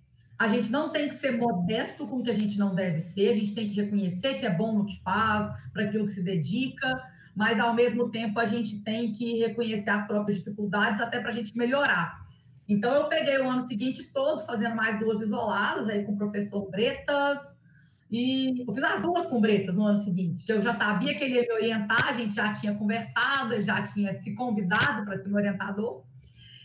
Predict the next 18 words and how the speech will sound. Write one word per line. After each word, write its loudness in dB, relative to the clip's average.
e, 0
e 0
programando 4
um -2
currículo -2
inteiro 0
pra -2
eu -2
tirar 2
o -2
máximo -2
de -6
nota -2
que -4
eu -4
conseguisse -4
no -2
Barema, 2